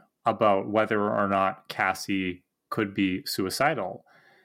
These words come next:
i-, is coming from this abundance of caution around, you know, when people start talking about how they're going to die. I think that's a very natural concern, right? I, when I, when I was poking fun at Xander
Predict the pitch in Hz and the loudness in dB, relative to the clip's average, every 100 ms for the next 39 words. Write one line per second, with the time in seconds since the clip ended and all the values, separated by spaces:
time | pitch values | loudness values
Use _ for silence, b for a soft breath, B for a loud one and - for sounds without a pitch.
0 | _ - 135 156 117 - 202 180 135 117 | _ 0 2 4 2 4 2 4 2 2
1 | 117 107 104 110 98 104 104 98 101 - | 2 2 0 0 2 4 4 2 -2 0
2 | 127 127 - 95 90 87 87 87 92 85 | 2 2 0 -2 0 0 -2 -2 -2 -2
3 | 87 - 104 113 117 120 117 110 107 101 | -4 -2 0 2 2 0 -4 -6 -4 -2
4 | - 110 - - 135 123 110 110 107 92 | -2 -4 -2 0 0 0 -2 0 0 0
5 | 107 - b b b - - 113 107 101 | -4 -12 b b b -10 0 2 2 0
6 | - - 110 110 104 95 - 104 107 113 | -6 -10 0 2 2 -2 -2 2 4 2
7 | 113 113 110 123 123 92 95 95 b b | 0 0 2 2 2 0 -4 -6 b b
8 | b _ 135 160 180 160 139 143 120 110 | b _ 0 2 2 2 2 4 2 2
9 | 104 98 - 101 90 87 - 104 - 98 | 0 0 -4 -4 -4 -8 -6 -4 -2 -4
10 | 101 117 127 104 110 117 117 165 120 117 | -6 -8 0 2 2 2 -2 -2 0 2
11 | 110 110 113 107 104 - 113 - 123 - | 2 0 0 2 0 0 0 0 0 0
12 | 113 98 104 104 101 95 | 0 0 0 0 0 -2